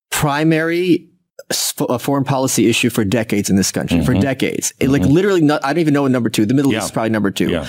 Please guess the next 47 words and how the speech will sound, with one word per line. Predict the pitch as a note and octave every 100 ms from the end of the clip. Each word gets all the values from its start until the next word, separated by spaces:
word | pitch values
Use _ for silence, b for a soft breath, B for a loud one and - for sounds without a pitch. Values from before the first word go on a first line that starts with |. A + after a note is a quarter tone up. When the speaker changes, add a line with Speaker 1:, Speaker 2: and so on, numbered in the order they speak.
| B
Speaker 1:
But | C3 -
everything | E3 F3+ F#3+ F3+
was | D#3+ -
filtered | - C3 C#3 C3
through | B2+
the | A#2+
view | A2 A#2 A2
of | G#2
America | A2 A#2 A2+ A#2
versus | A2+ G#2+ - G#2+
the |
Soviet | - G2+ G#2 F#2+
Union. | - F2+ F2
Speaker 2:
Mm-hmm. | F#2 G#2+ B B -
Speaker 1:
Every | C3 C3
president, | C3+ E3 D#3 E3 B2
r-, | A2 -
uh, | A#2
presidential | - C3+ C#3 D3 D3+
race, | C3+ C#3
Senate | C#3+ C3+
races, | B2+ C3 - A#2+ A#2
this | C3
was | D#3 B2+
the | A#2+ B2+ A#2+
big | A#2
Speaker 2:
And | A2
in | - G2
my | B2
Speaker 1:
issue. | G2
Speaker 2:
childhood, | G2 E2 F2 E2+
it |
was | F2 E2
known | F#2 G#2+ G#2
as | E2+ E2+ -
evil | G#2+ F#2 E2+ B1 _
versus | G2+ F2 D#2+
good. | - D2+ -
Speaker 1:
Yeah, | G#3 D#4+ A2
it | D3
Speaker 2:
Yeah. | E3
Speaker 1:
wa-, |
it's, | E3+ E3+ -
it | E3+
wasn't | F3 F3 F3
ambiguous. | D#3+ G#3 G#3+ A#2+ G2 G#2 A2+
Speaker 2:
Mm-mm. | F2